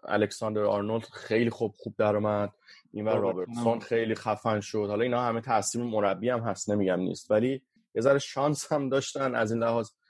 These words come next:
Speaker 1: ولی همین حرفی هم که حالا باز برمیگردیم به این داستان که همون آرنولد و رابرتسون و اینا کنار فندایک و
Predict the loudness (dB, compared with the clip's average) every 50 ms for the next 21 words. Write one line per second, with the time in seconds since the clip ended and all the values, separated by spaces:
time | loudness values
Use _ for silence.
0 | _ _ _ _ -2 0 0 0 0 0 0 -2 -2 -2 -2 0 0 0 0 0
1 | 0 -2 -2 -2 -4 -2 -2 -2 -2 -2 0 0 0 0 0 0 0 0 0 0
2 | 0 0 0 0 0 0 2 2 2 2 2 0 -4 -6 -6 -4 -2 0 0 2
3 | 0 0 -2 0 2 2 2 2 0 -4 _ _ _ _ _ _ -18 -8 -2 2
4 | 2 2 2 2 2 0 0 0 0 0 0 0 0 2 2 2 2 2 0 -2
5 | -4 -4 -2 0 0 0 0 0 0 2 2 0 0 -2 -4 -2 0 0 0 0
6 | -2 -2 -2 -2 -2 0 0 0 0 0 0 -2 -4 -4 -2 -2 0 0 -2 -4